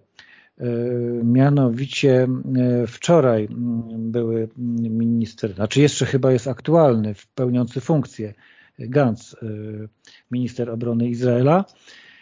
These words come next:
powiedział, że podejrzewa, e, zresztą wspólnie z szefem wywiadu wojskowego I D F, e, że Iran zamierza w jakiś sposób, e, wykorzystać tą imprezę do destabilizacji sytuacji i do wprowadzenia takiego czy innego zamętu.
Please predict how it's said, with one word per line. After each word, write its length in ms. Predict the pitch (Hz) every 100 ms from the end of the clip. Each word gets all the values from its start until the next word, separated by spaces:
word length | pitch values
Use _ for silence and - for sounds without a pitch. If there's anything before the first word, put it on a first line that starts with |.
| _ -
powiedział, 540 | 127 131 160 175 170
że 140 | 131
podejrzewa, 1160 | 135 170 196 170 143 123 131 117 143 185 208 -
e, 300 | 151 127 127
zresztą 360 | 120 131 - 123
wspólnie 480 | - 139 135 127 127
z 280 | - - 123
szefem 400 | - 131 123 120
wywiadu 340 | 120 123 123
wojskowego 560 | 117 117 - 117 113 120
I 80 | 113
D 200 | 123 156
F, 140 | - - - - _ _ _ 127
e, 440 | 123 123 127 123
że 160 | 120 135
Iran 500 | - 165 180 175 156
zamierza 560 | 131 143 151 165 151
w 80 | 131
jakiś 400 | 139 170 170 147
sposób, 460 | - 151 151 156 147 - _ _ - _ _ -
e, 320 | 135 135 127
wykorzystać 640 | 117 147 - 151 151 147 135
tą 140 | 143
imprezę 480 | 151 123 147 147 143
do 140 | 127
destabilizacji 840 | 127 156 - 135 131 131 123 -
sytuacji 520 | - 123 151 156 - 123
i 60 |
do 120 | 131
wprowadzenia 560 | 131 135 123 123 123 127
takiego 380 | 123 113 123 131
czy 180 | - 110
innego 380 | 127 127 127
zamętu. 520 | 135 156 156 120 -